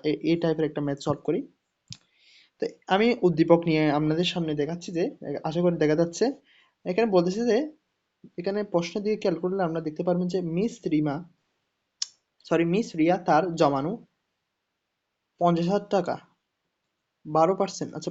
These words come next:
পঞ্চাশ হাজার টাকাটা এখন আমরা এটা ফিউচার ভ্যালু নাকি আহ, প্রেজেন্ট ভ্যালু এখন আমরা এটা কি করতে পারি নাই, মূল্যায়ন করতে পারি নাই, আমরা ধরতে পারি নাই, আমাদের আ-, আরো কিছু ইনফরমেশন লাগবে। আচ্ছা,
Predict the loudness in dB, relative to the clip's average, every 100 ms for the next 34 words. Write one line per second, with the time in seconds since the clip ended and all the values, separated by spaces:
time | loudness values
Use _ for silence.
0 | -4 -4 -2 -4 -2 -4 -2 -2 -2 -4
1 | _ _ -4 -2 0 2 2 2 2 0
2 | 0 -2 0 2 2 2 0 -4 _ _
3 | -6 -2 -2 -2 -12 _ _ _ -2 -2
4 | -4 _ 2 4 4 4 4 4 4 4
5 | 4 2 0 -4 -4 -2 -2 -2 -4 -10
6 | -16 _ _ _ _ _ _ _ _ -10
7 | -2 0 0 -2 -4 -2 -4 -2 -2 -2
8 | -2 -4 -4 -4 -4 -6 -8 -4 -2 -2
9 | -2 -2 -4 -6 -6 -6 -4 -6 -6 -6
10 | -6 -8 -14 -18 _ _ _ _ _ -12
11 | -8